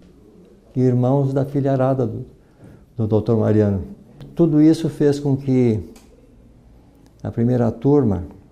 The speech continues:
fizesse grandes conquistas, eu acho. É muito pouco modesto, mas eu tô falando sobre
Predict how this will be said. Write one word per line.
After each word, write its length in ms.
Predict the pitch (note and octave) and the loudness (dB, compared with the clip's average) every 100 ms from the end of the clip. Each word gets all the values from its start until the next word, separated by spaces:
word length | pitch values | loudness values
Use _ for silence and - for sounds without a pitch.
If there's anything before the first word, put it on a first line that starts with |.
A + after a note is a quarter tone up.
| _ _ _ _ _ _ _ _ - - _ _ _ _ | _ _ _ _ _ _ _ _ -20 -20 _ _ _ _
fizesse 420 | - A2+ B2+ C3+ B2+ | -6 0 0 0 0
grandes 320 | C3+ D3 C#3+ | 0 0 -2
conquistas, 680 | D3 C#3+ C#3+ B2 - F#2+ G2+ | -2 -2 -2 -2 -2 -6 -4
eu 160 | G2+ | -4
acho. 340 | F#2+ F#2+ - - _ _ _ - | -4 -8 -14 -20 _ _ _ -10
É 100 | A2+ | -4
muito 460 | A2+ C3 C3 B2+ - - | -4 -4 -4 -8 -8 -6
pouco 240 | B2+ - | -6 -2
modesto, 760 | A#2 A2+ G2 A2 B2+ A#2+ - F#2+ - - - - - _ | 0 0 2 2 2 -2 -8 -16 -18 -20 -20 -20 -20 _
mas 260 | G#2+ A2 A2+ | -4 -2 -2
eu 100 | G#2+ | -2
tô 120 | A#2+ | -4
falando 440 | - A#2 B2+ C3 | -2 0 0 -2
sobre 520 | - C3 A#2 A#2 G#2+ | -4 -6 -2 -2 -4